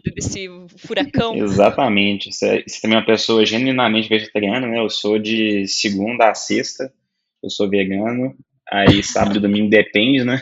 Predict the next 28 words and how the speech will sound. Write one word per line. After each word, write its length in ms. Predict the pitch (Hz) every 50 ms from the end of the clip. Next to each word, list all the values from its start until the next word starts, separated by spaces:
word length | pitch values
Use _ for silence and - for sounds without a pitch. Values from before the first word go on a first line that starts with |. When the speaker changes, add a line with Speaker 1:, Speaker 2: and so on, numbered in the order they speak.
| -
Speaker 2:
<laughs> 1200 | - 269 - - - - - 262 - - 247 208 - _ - - - - - - - _ _ _ -
Mas 200 | 95 95 101 104
é 60 | 113
bom, 280 | 110 104 101 110 135 135
pessoal. 320 | 123 104 - - - -
Faz 240 | - 113 113 104 95
bom, 160 | 98 104 123 131 - - -
faz 200 | - 107 104 101
muito 340 | 104 107 135 147 - 127 101
bem 240 | 98 101 110 127 120
pro 120 | - -
corpo, 380 | - - 101 123 135 135 - 110
viu? 260 | 104 104 113 120 117 104
Nossa, 340 | 98 98 113 123 - -
eu 40 | 104
acho 100 | 104 -
que 60 | -
eu 40 | 107
nunca 140 | 131 139 143
tive 220 | - - 139 123
tanta 220 | - - 135 135 151
energia 340 | 143 135 110 101 98 113 110
na 80 | 110 107
minha 240 | 107 117 127 117
vida. 340 | - - 98 120 139 156 165 _ _ _ _
Isso 180 | - - -
não 200 | 107 117 131 123
é, 680 | 120 120 120 117 117 113 107 101 101 101 98 98 95